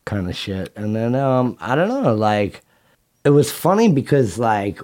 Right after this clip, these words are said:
what I didn't know is I was, like, a mysterious kind of, like,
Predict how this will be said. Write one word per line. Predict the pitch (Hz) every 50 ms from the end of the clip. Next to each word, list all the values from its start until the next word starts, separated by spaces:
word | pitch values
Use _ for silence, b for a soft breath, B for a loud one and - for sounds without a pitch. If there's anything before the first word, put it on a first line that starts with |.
| _ _
what | - 107 117 117
I | 123 139
didn't | 151 165 165 151 131
know | 127 127 127 127 123
is | 123 120 92 113
I | 113 113
was, | 113 113 104 95
like, | 117 113 104 -
a | 104
mysterious | 104 107 104 - - - _ - 113 117 117 117 110 107 101 - -
kind | - - 113 113 110
of, | 107 87 90
like, | 95 90 92 95 82